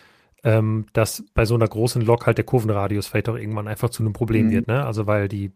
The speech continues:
Speaker 1: Lego-Kurven ja
Speaker 2: Ja.
Speaker 1: einen vorgegebenen Radius haben und selbst wenn du es nicht motorisieren willst, sollst du es ja wenigstens meinetwegen anschieben können auf den
Speaker 2: Ja.
Speaker 1: normalen Lego-Gleisen. Und ich glaube, dass da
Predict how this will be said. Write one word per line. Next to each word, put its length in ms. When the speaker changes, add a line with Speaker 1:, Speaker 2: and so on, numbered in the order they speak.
Speaker 1:
Lego-Kurven 680
ja 60
Speaker 2:
Ja. 60
Speaker 1:
einen 100
vorgegebenen 460
Radius 360
haben 100
und 80
selbst 240
wenn 120
du 40
es 140
nicht 180
motorisieren 600
willst, 400
sollst 220
du 40
es 60
ja 120
wenigstens 640
meinetwegen 400
anschieben 480
können 340
auf 180
den 140
Speaker 2:
Ja. 40
Speaker 1:
normalen 320
Lego-Gleisen. 600
Und 120
ich 80
glaube, 260
dass 200
da 220